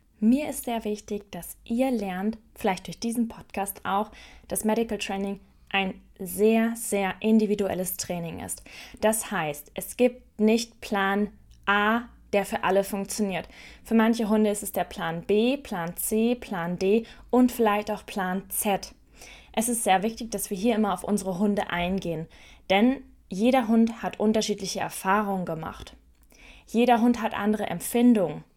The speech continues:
zum Beispiel ein anderes Schmerzempfinden. Jeder Hund empfindet zum Beispiel auch den Kontakt zu fremden Menschen, generell den Besuch der tierärztlichen Praxis als unterschiedlich. Das heißt, da müssen wir wirklich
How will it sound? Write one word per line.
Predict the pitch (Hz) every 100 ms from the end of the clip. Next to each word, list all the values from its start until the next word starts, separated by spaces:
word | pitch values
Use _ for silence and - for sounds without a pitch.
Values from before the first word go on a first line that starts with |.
| _
zum | - - 214
Beispiel | 185 - 190
ein |
anderes | 170 180 165
Schmerzempfinden. | - 208 208 220 - 180 - 175 - 165 160 - - - -
Jeder | - 226 240 226
Hund | 233 226
empfindet | - 202 220 220 208
zum | - 202
Beispiel | 190 196 -
auch | - 175 -
den | 185 185
Kontakt | 190 190 214 214
zu | 214
fremden | - 185 185 180 180
Menschen, | 214 240 - 180 170 - - - - _ _ _
generell | 208 196 202
den | 208 208
Besuch | 196 214
der | 185 156 180 -
tierärztlichen | - 214 - 196 196
Praxis | - 208 - 196 - - _ _ _ _
als | 190 -
unterschiedlich. | 202 196 185 185 160 - - - - -
Das | 214 - 214
heißt, | 208 220 220
da | 214
müssen | 233 233 208
wir | 190 165
wirklich | 208 240 240 220